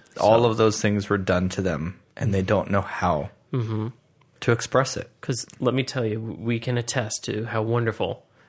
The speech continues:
Speaker 2: just by giving kids some love, how absolutely wonderful they turn out to be. And
Speaker 1: Yep.
Speaker 2: they all have their own little twists and turns,
Speaker 1: Just
Speaker 2: just
Speaker 1: like
Speaker 2: like
Speaker 1: every other
Speaker 2: any
Speaker 1: kid.
Speaker 2: other person does.
Speaker 1: Yep.
Speaker 2: So,
Speaker 1: But, uh,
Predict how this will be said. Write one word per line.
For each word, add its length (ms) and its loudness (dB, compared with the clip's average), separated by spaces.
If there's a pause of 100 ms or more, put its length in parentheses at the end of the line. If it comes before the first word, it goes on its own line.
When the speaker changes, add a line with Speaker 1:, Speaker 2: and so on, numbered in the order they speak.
(120)
Speaker 2:
just 420 -6
by 140 2
giving 260 0
kids 320 -2
some 200 0
love, 360 2
how 380 -2
absolutely 460 -2
wonderful 380 -6
they 120 -6
turn 220 -6
out 180 -8
to 60 -20
be. 180 -8 (500)
And 100 2
Speaker 1:
Yep. 80 4
Speaker 2:
they 80 4
all 200 4
have 140 0
their 160 2
own 180 0
little 180 -2
twists 400 0
and 180 0
turns, 460 0 (100)
Speaker 1:
Just 140 2
Speaker 2:
just 80 4
Speaker 1:
like 100 6
Speaker 2:
like 100 6
Speaker 1:
every 180 4
other 80 4
Speaker 2:
any 100 2
Speaker 1:
kid. 80 2
Speaker 2:
other 200 0 (200)
person 540 -2 (240)
does. 440 -6
Speaker 1:
Yep. 220 -2
Speaker 2:
So, 420 -8 (1080)
Speaker 1:
But, 200 6
uh, 280 4